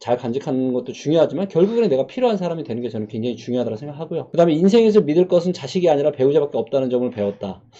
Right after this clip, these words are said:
어, 이거는 좀 케바케인 것 같은데, 어, 저는 그래서 인생에 믿을 것은 나밖에 없다.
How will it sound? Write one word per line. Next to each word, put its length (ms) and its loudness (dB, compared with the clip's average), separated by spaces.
어, 180 2
이거는 460 6
좀 160 -2
케바케인 400 -2
것 80 6
같은데, 600 0
어, 300 -2
저는 280 4
그래서 240 4
인생에 600 2
믿을 240 2
것은 280 2
나밖에 340 4
없다. 380 -2